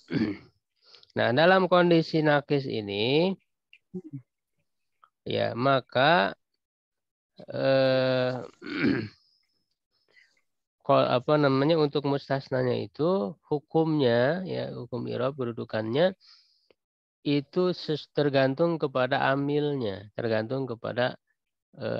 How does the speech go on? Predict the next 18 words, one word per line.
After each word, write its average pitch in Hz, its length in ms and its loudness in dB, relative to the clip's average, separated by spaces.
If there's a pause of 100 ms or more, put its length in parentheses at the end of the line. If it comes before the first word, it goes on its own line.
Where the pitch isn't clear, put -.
(120)
amil 127 320 0
yang 104 560 -4 (320)
mempengaruhinya. 107 960 -6 (1500)
Ya, 107 480 -4
kalau, 131 400 2 (240)
eh, 120 280 -2 (120)
dia 175 240 2
membutuhkan 147 800 -2
fa'il 135 400 -2
maka 113 240 -6
menjadi 110 400 -6
fa'il, 151 480 0
butuh 135 480 -2
kepada 117 640 -2 (420)
maf'ul 113 320 -6
bih 120 240 -4
jadi 107 160 -4
maf'ul 104 400 -6